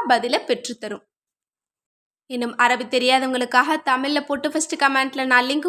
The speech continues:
கொடுக்குறேன். இன்ஷா அல்லாஹ் எல்லோருமே பார்த்து ஓத முயற்சி பண்ணுங்க. இன்னும் இந்த ஒரு சூரா நம்முடைய வாழ்வை மாற்றக்கூடிய ஒரு சூரா. இந்த ஒரு அமல் பெரிய ஹாஜத்துக்களையும் நிறைவேற்றி தரக்கூடிய ஒரு அமல். பெரிய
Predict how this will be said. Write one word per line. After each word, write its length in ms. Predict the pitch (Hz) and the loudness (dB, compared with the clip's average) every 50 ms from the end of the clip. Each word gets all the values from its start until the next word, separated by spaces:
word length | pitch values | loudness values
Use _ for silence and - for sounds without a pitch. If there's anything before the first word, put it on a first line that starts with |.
| 285 - | -4 -4
கொடுக்குறேன். 360 | 294 294 285 302 311 339 330 | -4 -2 0 0 0 2 0
இன்ஷா 220 | 277 254 - 269 240 | -2 -2 -2 0 0
அல்லாஹ் 260 | 233 233 233 226 226 226 226 | 0 0 -2 -4 -2 -2 -2
எல்லோருமே 680 | 233 240 262 277 294 302 302 277 254 226 220 226 247 240 - | -2 -2 -2 0 2 2 2 2 0 -2 -2 -6 -6 -8 -4
பார்த்து 440 | - 233 226 233 254 269 254 - 277 262 | -2 0 0 0 0 -2 -4 -4 -4 -2
ஓத 240 | 233 233 226 247 311 | -2 -2 -2 -4 -4
முயற்சி 380 | 415 440 349 254 - 240 - 202 | -4 -4 -4 -4 -4 -6 -10 -10
பண்ணுங்க. 380 | 214 214 214 208 208 202 202 196 - - _ _ _ _ _ _ _ - | -10 -8 -8 -8 -10 -10 -10 -10 -12 -12 _ _ _ _ _ _ _ -8
இன்னும் 280 | 233 233 247 254 247 240 | -6 -4 -2 -2 -2 -2
இந்த 240 | 233 233 247 262 285 269 | -2 -2 0 0 2 2
ஒரு 180 | 254 240 233 233 | 4 2 0 -2
சூரா 360 | - - 247 233 226 240 269 330 - - - - _ _ - | -2 -2 -2 2 6 6 6 6 4 0 -6 -16 _ _ -12
நம்முடைய 340 | 220 220 220 220 226 226 220 220 196 | -10 -6 -2 0 0 0 0 -2 0
வாழ்வை 500 | 214 226 226 233 254 269 285 254 277 285 311 320 320 | 4 6 8 8 6 6 4 0 0 0 2 2 2
மாற்றக்கூடிய 720 | 262 226 220 226 254 247 - - 277 277 - 262 240 254 277 | 4 4 4 4 4 2 0 -2 -2 -2 -4 -4 0 0 2
ஒரு 160 | 277 240 226 | 2 2 0
சூரா. 300 | 226 - 247 220 214 208 - - - _ | -2 -2 -2 0 0 0 0 -2 -8 _
இந்த 260 | 226 233 240 254 254 269 262 | -10 -8 -6 -2 0 2 2
ஒரு 160 | 247 226 233 214 202 196 208 | 4 4 6 6 8 6 6
அமல் 260 | 220 226 247 277 339 381 - - | 6 4 2 2 2 0 -2 -4
பெரிய 420 | - 240 240 247 277 302 330 339 339 | -2 -2 0 0 2 4 4 4 4
ஹாஜத்துக்களையும் 840 | 302 262 226 233 233 277 277 277 277 269 - 240 226 226 277 294 269 | 6 4 4 4 4 0 -4 -6 -6 -4 -2 -2 -2 -2 -2 -4 -4
நிறைவேற்றி 640 | 233 226 220 233 247 269 277 277 294 285 285 - 302 - | -4 -2 -2 -2 -2 0 0 -2 -2 -4 -4 -10 -12 -8
தரக்கூடிய 440 | - 254 247 240 247 247 240 247 240 | -4 -4 -4 -2 -2 -2 -2 0 0
ஒரு 160 | 233 220 220 | 2 4 4
அமல். 280 | 220 226 233 254 320 415 - | 4 4 4 2 0 0 0
பெரிய 260 | - 240 233 240 254 | 0 -2 0 0 -2